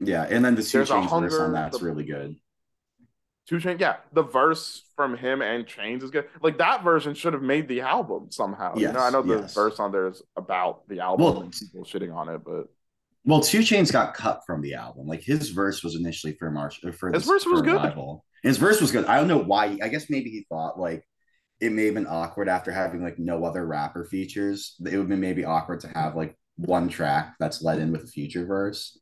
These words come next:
Speaker 2: I will say
Speaker 1: Or
Speaker 2: this.
Speaker 1: not Future, sorry, Two Chainz
Speaker 2: If,
Speaker 1: verse, but,
Speaker 2: if,
Speaker 1: like, I don't
Speaker 2: if,
Speaker 1: know.
Speaker 2: if we got these M verses and then the Two Chainz verse that was put on the remix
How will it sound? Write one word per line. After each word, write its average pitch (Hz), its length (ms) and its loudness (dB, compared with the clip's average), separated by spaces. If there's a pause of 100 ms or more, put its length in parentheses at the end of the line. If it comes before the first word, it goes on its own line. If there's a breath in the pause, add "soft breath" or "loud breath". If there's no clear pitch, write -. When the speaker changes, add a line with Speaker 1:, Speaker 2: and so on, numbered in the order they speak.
(160)
Speaker 2:
I 190 80 4
will 220 180 6
say - 200 2
Speaker 1:
Or - 60 6
Speaker 2:
this. 107 60 8
Speaker 1:
not 110 160 6
Future, 87 240 2
sorry, 82 320 2
Two 90 140 -6
Chainz - 200 4
Speaker 2:
If, - 80 -6
Speaker 1:
verse, 107 200 -2
but, 175 100 6
Speaker 2:
if, - 60 2
Speaker 1:
like, 82 180 -4
I 85 100 0
don't 160 100 2
Speaker 2:
if, 156 60 2
Speaker 1:
know. - 180 -12 (240)
Speaker 2:
if 165 160 2
we 196 120 2
got 190 280 2
these 160 320 -4
M 127 240 2
verses 147 460 4
and 131 180 2
then 127 140 0
the 113 60 -4
Two 135 220 -6
Chainz 135 300 0
verse 127 220 2
that 123 120 4
was 107 120 2
put 123 180 -2
on 113 140 2
the 101 60 2
remix 101 500 -4